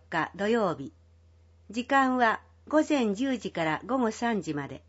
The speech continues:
会場は名古屋市南区東又兵衛町五の一の十の名古屋市南障害学習センターです。対象は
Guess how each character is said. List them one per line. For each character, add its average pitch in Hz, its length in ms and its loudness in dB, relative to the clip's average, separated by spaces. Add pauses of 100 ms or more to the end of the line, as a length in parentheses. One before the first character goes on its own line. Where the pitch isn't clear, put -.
(1160)
会 294 280 2
場 285 280 4
は 247 200 2 (500)
名 262 160 2
古 311 100 6
屋 320 140 6
市 294 160 -4
南 233 380 2
区 202 140 -2
東 269 380 -2
又 262 300 0
兵 240 160 0
衛 196 60 -2
町 147 380 -6 (380)
五 302 180 2
の 285 200 4
一 277 300 -2
の 233 200 2
十 226 300 0
の 151 220 -2 (600)
名 254 180 2
古 302 140 4
屋 302 140 4
市 190 380 -4
南 294 420 6
障 294 340 4
害 277 220 2
学 254 240 -2
習 285 240 -2
セ 262 220 -2
ン 220 80 0
タ 147 220 -4
ー 143 40 -8
で 147 140 -8
す。 - 200 -20 (2000)
対 285 240 2
象 262 320 2
は 233 260 4